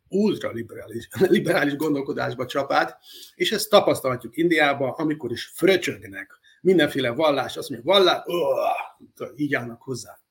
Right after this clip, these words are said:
Egy kalap alá sorolják a spiritualitást és a vallást. De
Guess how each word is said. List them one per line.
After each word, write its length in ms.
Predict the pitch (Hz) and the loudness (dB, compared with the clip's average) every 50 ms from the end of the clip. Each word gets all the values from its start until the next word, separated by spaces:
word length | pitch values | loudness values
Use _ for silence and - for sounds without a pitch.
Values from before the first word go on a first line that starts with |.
| _ _ _ - - _ _ _ _ | _ _ _ -20 -20 _ _ _ _
Egy 220 | - 185 190 - | 2 2 2 4
kalap 260 | - 165 160 156 156 | 2 0 0 0 0
alá 160 | 143 139 135 | -2 -2 -2
sorolják 680 | 127 - - 165 151 139 123 117 113 104 - - - _ | -2 -2 -2 -2 -2 -2 -2 -4 -4 -6 -10 -14 -18 _
a 80 | - 123 | -14 -12
spiritualitást 760 | - - 180 180 175 175 156 147 143 143 - 135 127 127 | -4 2 4 4 4 4 0 -6 -8 -8 -10 -10 -10 -8
és 120 | 131 123 - | -10 -10 -8
a 60 | 123 | -6
vallást. 540 | 131 127 117 - - - - - - _ _ - | -6 -6 -6 -8 -14 -20 -20 -20 -20 _ _ -18
De 360 | 127 123 - - - - | -12 -10 -8 -8 -10 -12